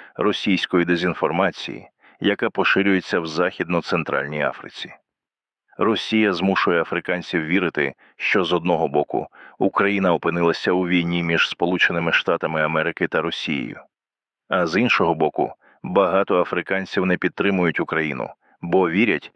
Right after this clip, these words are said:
що Сполучені Штати використовують Україну для знищення Африки. Скажімо, російські канали поширюють теорії, що С Ш А з допомогою України переміщують свої оборонні підприємства в Африку,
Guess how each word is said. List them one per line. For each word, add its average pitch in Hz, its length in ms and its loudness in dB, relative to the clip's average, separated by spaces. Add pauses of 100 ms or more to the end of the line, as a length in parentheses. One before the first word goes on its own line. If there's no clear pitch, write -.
(140)
що - 260 0
Сполучені 95 580 0
Штати 95 360 0
використовують 82 800 0
Україну 101 500 0 (220)
для 107 260 2
знищення 80 760 -2
Африки. - 500 -6 (540)
Скажімо, 123 500 2
російські 104 520 2
канали 107 400 2
поширюють 92 600 2
теорії, 82 560 2 (220)
що - 260 0
С 92 200 0
Ш 87 300 2
А 85 40 0
з 78 100 -8
допомогою 82 520 2
України 98 500 0 (300)
переміщують 95 640 2
свої 87 260 2
оборонні 82 460 2
підприємства 78 680 -2
в 80 120 2
Африку, - 460 -4